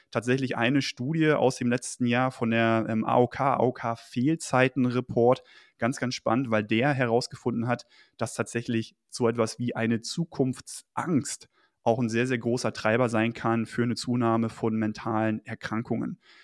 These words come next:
Also wenn wir wenig Zuversicht haben, wenn wir uns sehr unsicher fühlen, ähm, darüber, was die Zukunft vielleicht bringt, dann beeinträchtigt uns das auch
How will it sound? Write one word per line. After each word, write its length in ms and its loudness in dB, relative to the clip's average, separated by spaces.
Also 220 2
wenn 160 4
wir 280 4
wenig 720 2
Zuversicht 880 -2
haben, 420 4
wenn 160 2
wir 160 2
uns 220 -2
sehr 240 0
unsicher 440 4
fühlen, 600 0
ähm, 240 -2
darüber, 420 2
was 160 0
die 140 -6
Zukunft 500 2
vielleicht 320 0
bringt, 340 -2
dann 160 0
beeinträchtigt 680 0
uns 240 -2
das 240 0
auch 360 2